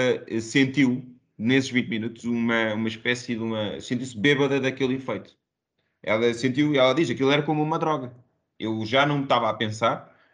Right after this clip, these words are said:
eu já não estava a, sequer a, a debater com o homem ideias que até podiam ser erradas, ou até podiam ser certas, mas eu não estava a debater nenhuma ideia, eu só estava a crucificar o homem,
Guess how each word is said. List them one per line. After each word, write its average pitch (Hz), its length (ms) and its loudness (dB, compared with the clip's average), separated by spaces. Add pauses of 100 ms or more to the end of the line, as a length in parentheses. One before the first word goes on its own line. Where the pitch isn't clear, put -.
(160)
eu 117 100 0
já 135 160 4
não 160 120 2
estava 147 420 0
a, 123 160 -4
sequer 123 560 0 (300)
a, 113 80 2
a 117 40 4
debater 127 500 2
com 147 100 -2
o 139 120 4
homem 135 420 4
ideias 120 420 0
que 120 80 -4
até 123 160 0
podiam 160 460 0
ser 143 220 2
erradas, 123 500 -2
ou 151 100 0
até 156 160 0
podiam 139 300 -4
ser 104 160 -6
certas, - 400 -8
mas 131 220 -6 (340)
eu 95 100 -2
não 123 100 2
estava 156 240 2
a - 20 4
debater 143 300 -2
nenhuma 156 220 -2
ideia, 127 360 2
eu 120 100 -2
só 127 120 -4
estava 135 480 -2
a 113 60 -4
crucificar 135 640 0
o 117 60 0
homem, 139 320 0